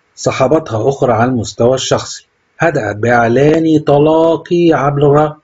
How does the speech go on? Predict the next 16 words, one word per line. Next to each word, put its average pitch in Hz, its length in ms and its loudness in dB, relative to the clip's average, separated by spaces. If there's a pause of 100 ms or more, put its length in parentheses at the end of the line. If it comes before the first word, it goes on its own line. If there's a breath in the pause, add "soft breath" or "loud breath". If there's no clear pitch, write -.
صفحتي 127 600 -4
الرسمية 110 800 -2 (420)
على 104 340 -2
الفيسبوك. 98 1080 -6 (2250)
وأضافت: 147 560 -2 (160)
"كانت 143 360 0
هذه 139 540 0
آخر 139 460 0
فصول 139 420 0
القصة 131 440 -4
التي 120 320 -2
اختار 123 440 0
أبطالها 117 500 0
حفظها 123 640 -2
في 113 240 0
درج 123 320 0